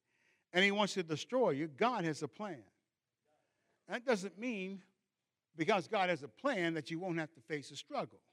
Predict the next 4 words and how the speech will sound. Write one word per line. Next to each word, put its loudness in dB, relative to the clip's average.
You -14
know, -2
I -10
was, -6